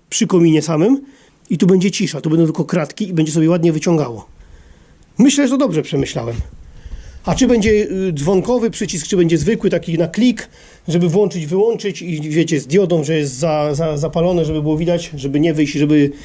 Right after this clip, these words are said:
cały dzień wentylator nie chodził, no to już wyjdzie w praniu, ale przewód jest i tak sobie to robię. Tam dziura,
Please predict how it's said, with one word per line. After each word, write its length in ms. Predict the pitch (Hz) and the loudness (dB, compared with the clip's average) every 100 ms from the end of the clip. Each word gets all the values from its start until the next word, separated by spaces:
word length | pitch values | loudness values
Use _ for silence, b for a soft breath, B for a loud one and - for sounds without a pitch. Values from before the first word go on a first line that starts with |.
| B | B
cały 240 | - 165 156 | 0 2 4
dzień 140 | 175 | 2
wentylator 460 | 156 156 151 156 151 | 2 -2 -4 -2 -4
nie 80 | 143 | -2
chodził, 340 | 160 208 247 B B B B B - | 0 0 -2 B B B B B -4
no 80 | |
to 100 | 175 | 2
już 160 | 190 151 | 2 2
wyjdzie 260 | 190 165 170 | 0 0 -2
w 60 | |
praniu, 360 | 190 185 160 175 | 0 2 2 2
ale 180 | 175 147 | 0 -2
przewód 360 | - 170 151 | -2 -2 0
jest 280 | 190 202 - b b b | 0 0 -2 b b b
i 80 | 190 | -4
tak 140 | 190 - | -2 -2
sobie 200 | 160 139 | -2 0
to 120 | 165 | 0
robię. 300 | 143 123 - _ - B B B B - | 0 -4 -14 _ -20 B B B B -4
Tam 260 | 208 208 190 - - _ _ _ _ _ 151 | 0 0 -2 -8 -20 _ _ _ _ _ 0
dziura, 420 | 180 196 190 | 4 4 2